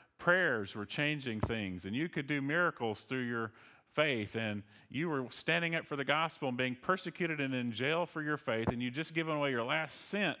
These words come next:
for the kingdom of God, and I thought you weren't as loving as you needed to be, you know what I would probably say is, "You know what? You're doing quite good.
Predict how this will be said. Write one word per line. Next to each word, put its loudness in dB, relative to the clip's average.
for -2
the -2
kingdom -2
of -6
God, 2
and 2
I 2
thought 2
you -2
weren't 0
as -2
loving 2
as -2
you -4
needed -2
to -2
be, -2
you -4
know 2
what 2
I 4
would -4
probably 2
say 0
is, -2
"You -4
know 0
what? 4
You're -2
doing 0
quite 6
good. 4